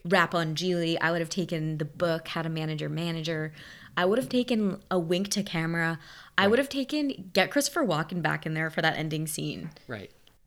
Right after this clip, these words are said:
Speaker 1: Just
Speaker 2: Right.
Speaker 1: something. <laughs>
Speaker 2: Something. And you're right, though. When they leave the meeting, it's very much implied that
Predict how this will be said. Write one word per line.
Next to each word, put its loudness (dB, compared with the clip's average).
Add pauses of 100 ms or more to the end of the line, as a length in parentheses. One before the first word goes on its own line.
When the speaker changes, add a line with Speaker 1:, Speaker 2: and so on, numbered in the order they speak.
(380)
Speaker 1:
Just 4
Speaker 2:
Right. 0
Speaker 1:
something. -2
<laughs> -6
Speaker 2:
Something. -4 (380)
And -4
you're -4
right, -2
though. -2
When -2
they -2
leave -4
the -4
meeting, -2
it's -12
very -4
much -8
implied -6
that -4